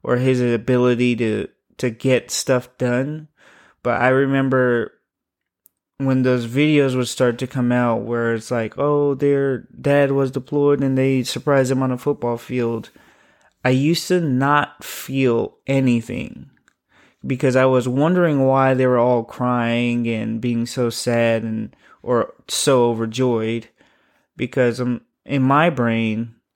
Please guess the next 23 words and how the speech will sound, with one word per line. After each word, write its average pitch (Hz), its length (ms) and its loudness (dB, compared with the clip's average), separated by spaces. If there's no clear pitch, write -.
it's 127 180 -6
like, 120 320 0
did 123 180 -2
you 135 120 0
not 143 340 0
expect 131 540 -2
them 143 180 0
to 135 80 0
come 135 240 0
home? 139 360 0
Uh, 117 360 -4
I 131 140 0
know 147 220 4
there's 135 180 2
a 113 80 -2
chance 127 600 -2
of, 120 460 0
you 131 140 0
know, 117 320 -2
something 120 520 -2
catastrophic 117 680 0
happening, 113 460 -2
but 101 260 -4